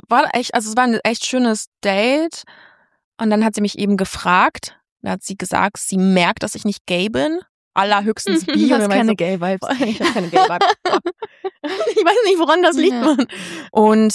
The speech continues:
Speaker 1: ähm, ja, dann hab ich ihr gesagt, dass ich noch nie eine Beziehung hatte mit einer Frau. Und natürlich verstehe ich dann, dass man jetzt nicht unbedingt das Versuchskaninchen sein möchte mit mir.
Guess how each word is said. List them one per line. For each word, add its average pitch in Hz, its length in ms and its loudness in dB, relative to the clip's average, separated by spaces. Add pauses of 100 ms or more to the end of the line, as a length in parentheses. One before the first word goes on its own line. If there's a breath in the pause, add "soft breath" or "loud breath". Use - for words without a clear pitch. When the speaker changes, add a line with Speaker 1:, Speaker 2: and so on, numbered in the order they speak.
Speaker 1:
ähm, 202 480 2
ja, 226 120 2
dann 233 140 0
hab 220 100 0
ich 214 80 -14
ihr 220 140 -2 (240)
gesagt, 196 420 0
dass 226 80 -6
ich - 40 -12
noch 208 100 4
nie 220 80 6
eine 226 100 4
Beziehung 240 340 0
hatte 190 160 -2
mit 180 120 -6
einer 185 200 -2
Frau. 180 280 -2
Und 175 140 0
natürlich 208 320 2
verstehe 214 300 0
ich 208 100 -4
dann, 190 260 4
dass - 320 -2 (420)
man 185 180 2
jetzt 180 140 0
nicht 190 120 2
unbedingt 180 420 2
das 185 260 -4
Versuchskaninchen 170 680 0
sein - 180 2
möchte - 240 0
mit - 140 -4
mir. - 140 0